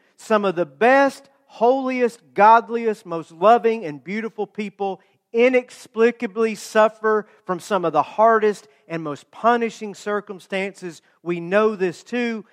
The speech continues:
and we know that people like this don't deserve all the pain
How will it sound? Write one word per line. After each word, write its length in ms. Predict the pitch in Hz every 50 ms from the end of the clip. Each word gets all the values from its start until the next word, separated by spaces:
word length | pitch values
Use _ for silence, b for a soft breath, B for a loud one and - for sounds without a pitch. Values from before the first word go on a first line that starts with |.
| _ _ -
and 120 | 170 165
we 140 | 170 175 175
know 240 | 180 196 208 208 190
that 200 | 185 170 - _
people 380 | - 214 220 - - 208 208
like 320 | 190 190 185 180 180 185 -
this 260 | 185 185 185 175 -
don't 400 | _ 135 175 175 185 190 185 _
deserve 520 | 160 160 143 147 175 165 165 160 156 147 _ _ _
all 180 | - 160 156 156
the 80 | 139 -
pain 520 | _ _ 165 160 156 143 135 131 123 123